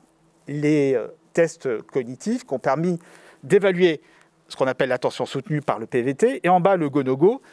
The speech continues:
pour évaluer la capacité d'inhibition. En haut, P V T, on voit que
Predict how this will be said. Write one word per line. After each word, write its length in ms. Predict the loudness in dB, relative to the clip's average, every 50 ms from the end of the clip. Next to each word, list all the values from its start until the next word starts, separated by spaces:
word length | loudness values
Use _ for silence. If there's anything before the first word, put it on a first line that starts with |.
| -20 _ -20 _ _ _ -4
pour 340 | -2 0 0 0 -2 -2 -2 -2
évaluer 640 | 0 2 2 0 0 0 2 4 4 4 4 0 -4 _ -6
la 100 | -6 -4
capacité 580 | -2 -2 -4 -4 -6 -8 -8 -10 -2 0 0 0
d'inhibition. 500 | 2 -2 -4 -4 -4 -4 -6 -8 -12 -14 _ _ _ _ _ _ _ _ _ -20 -20 -20 -20 -20 -20 -20 -20 -20 -20 -20 _ _ _ 0
En 120 | 2 4
haut, 280 | 4 6 4 4 2 -2 _ _ _ _ _ _ _ _
P 100 | -2 -2
V 140 | -2 -2 0
T, 280 | 2 4 4 4 2 -2 -8 _ _ _ _ 0
on 80 | 0
voit 240 | 2 4 4 2 2
que 320 | 0 0 0 0 0 -2